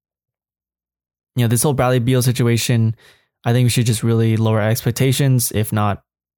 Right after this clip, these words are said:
you know, if it's lowered already. But I don't think he's gonna be traded. And it seems like this trade de-,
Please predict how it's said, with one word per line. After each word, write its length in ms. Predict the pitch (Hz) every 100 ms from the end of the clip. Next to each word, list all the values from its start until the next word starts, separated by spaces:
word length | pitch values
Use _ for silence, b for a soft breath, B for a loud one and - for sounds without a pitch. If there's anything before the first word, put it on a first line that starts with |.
| _ _ _ _ _ _ _
you 80 | 120
know, 280 | 101 101 117 _ _
if 100 | 117
it's 160 | 113 -
lowered 240 | 107 113
already. 420 | 110 104 104 120 127
But 320 | 113 107 104 B B B B B B B
I 80 | 120
don't 220 | 123 131
think 100 | 143
he's 120 | 135
gonna 120 | 131 131
be 100 | 123
traded. 500 | - 127 123 123 123 _ _ _ _ _
And 640 | 113 113 113 110 110 107 - _ _ _ _ _ _ _ _ _ _ -
it 140 | 120
seems 320 | - 139 131
like 160 | 135 127
this 140 | 127
trade 220 | - 127 127
de-, 200 | 123